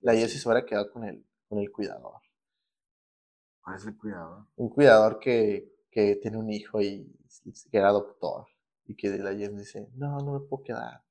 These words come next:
Speaker 2: Ah, no me acuerdo de eso. <laughs>
Speaker 1: Sí, dice, "No me puedo quedar porque soy mala".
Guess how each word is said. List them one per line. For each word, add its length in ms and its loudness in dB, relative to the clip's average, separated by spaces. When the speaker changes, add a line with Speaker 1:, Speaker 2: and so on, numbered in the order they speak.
Speaker 2:
Ah, 240 -8
no 100 -16
me 120 -12
acuerdo 420 2
de 120 6
eso. 380 -2
<laughs> 140 -2
Speaker 1:
Sí, 200 6
dice, 440 12
"No 80 8
me 80 8
puedo 220 2
quedar 300 6
porque 220 -10
soy 240 -2
mala". 340 -8